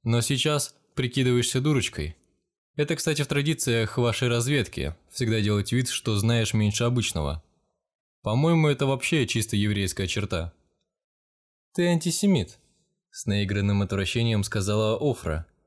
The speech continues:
«Я ещё могу понять Гусейна, который считает всех евреев исчадием ада, но ты интеллигентный человек. Фу, какая гадость». «Это тоже в ваших традициях.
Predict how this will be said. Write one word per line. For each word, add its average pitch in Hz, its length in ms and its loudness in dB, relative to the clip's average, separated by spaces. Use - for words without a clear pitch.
«Я 147 220 0
ещё 147 180 0
могу 170 260 2
понять 107 400 0
Гусейна, 107 600 0
который 113 420 -2
считает 113 520 -2
всех - 240 -4
евреев 110 540 0
исчадием 113 480 0
ада, 82 320 -2
но 113 200 2
ты 156 140 -2
интеллигентный 143 640 0
человек. 143 520 -2
Фу, 196 100 0
какая 101 320 0
гадость». 90 460 -4
«Это 113 320 -2
тоже 147 240 2
в 98 40 2
ваших 92 260 -2
традициях. 92 600 -4